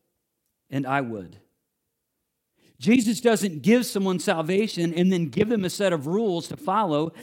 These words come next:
to keep themselves saved. Think how cruel God would be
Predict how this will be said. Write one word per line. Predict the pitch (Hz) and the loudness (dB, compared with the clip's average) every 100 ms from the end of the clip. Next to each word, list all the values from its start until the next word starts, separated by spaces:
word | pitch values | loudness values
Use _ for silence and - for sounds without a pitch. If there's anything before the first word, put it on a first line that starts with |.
| - | -6
to | 202 | -4
keep | 202 208 | 0 0
themselves | 185 175 175 160 - | 0 -4 -4 -4 -4
saved. | 185 165 90 - - _ _ _ _ _ _ _ _ _ _ _ _ _ | -2 -2 -4 -14 -20 _ _ _ _ _ _ _ _ _ _ _ _ _
Think | 220 233 | -2 2
how | 226 | 0
cruel | - - 226 170 | -2 -2 0 0
God | 135 151 139 | 0 -2 -2
would | 135 | -4
be | 139 123 85 | -4 -4 -8